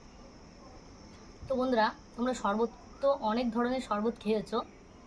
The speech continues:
তো একবার হলেও তোমরা বাড়িতে যেরকম তাল দিয়ে, মানে তালের শাঁস দিয়ে শরবত বানিয়ে খেয়ে দেখবে, খুব ভালো একটা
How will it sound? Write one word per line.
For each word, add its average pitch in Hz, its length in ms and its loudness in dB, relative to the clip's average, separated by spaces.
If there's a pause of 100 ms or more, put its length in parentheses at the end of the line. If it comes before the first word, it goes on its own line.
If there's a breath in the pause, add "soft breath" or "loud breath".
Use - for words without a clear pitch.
(520)
তো 220 60 -6 (220)
একবার 208 360 2
হলেও 240 280 6
তোমরা 220 260 0
বাড়িতে 208 360 0 (400)
যেরকম 226 220 0 (100)
তাল 196 160 4 (160)
দিয়ে, 214 180 4 (400)
মানে 208 120 2 (100)
তালের 214 280 4
শাঁস 214 220 2 (120)
দিয়ে 214 120 2 (120)
শরবত 208 320 2
বানিয়ে 214 280 0
খেয়ে 202 240 -2
দেখবে, 190 240 -2 (840)
খুব 294 140 0 (100)
ভালো 226 160 6 (100)
একটা 226 160 -6